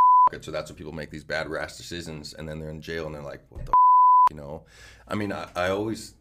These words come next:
think of how many people got out and just tried to do it, didn't know what they had up against them, and then just got it's one time or just made one stupid move and they're sitting back in their prison cell,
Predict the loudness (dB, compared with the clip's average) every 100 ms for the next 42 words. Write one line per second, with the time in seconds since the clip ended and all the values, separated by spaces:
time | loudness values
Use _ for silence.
0 | _ _ -8 -6 -6 -4 -4 -4 -6 -8
1 | -8 -4 -2 0 -2 -4 -12 -16 -18 -20
2 | _ _ _ _ _ _ _ -8 -2 0
3 | 0 -2 -4 0 0 0 -4 -14 _ -6
4 | -6 -4 -4 -2 -2 -6 -4 -2 -2 -6
5 | -6 -6 -6 -6 -6 -6 -8 -10 -10 -10
6 | -12 -8 2 4 6 6 4 0 -10 -10
7 | -10 -8 -8 -8 -10 -12 -12 -10 -10 -10
8 | -10 -10 -10 -10 -10 -12 -14 -12 -10 -10
9 | -10 -14 -12 -14 -14 -16